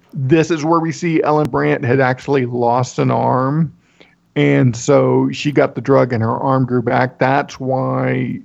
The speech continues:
we saw her, uh, in the scene, so we could see that what the extremist virus does, and that's even gonna play a part later on with the vice president,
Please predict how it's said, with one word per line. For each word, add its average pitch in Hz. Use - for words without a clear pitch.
we 127
saw 123
her, 120
uh, 120
in 143
the 127
scene, 123
so 156
we 143
could 131
see 151
that 123
what 135
the 131
extremist 139
virus 131
does, 131
and 143
that's 175
even 170
gonna 135
play 156
a 135
part 139
later 143
on 143
with 117
the 127
vice 120
president, 120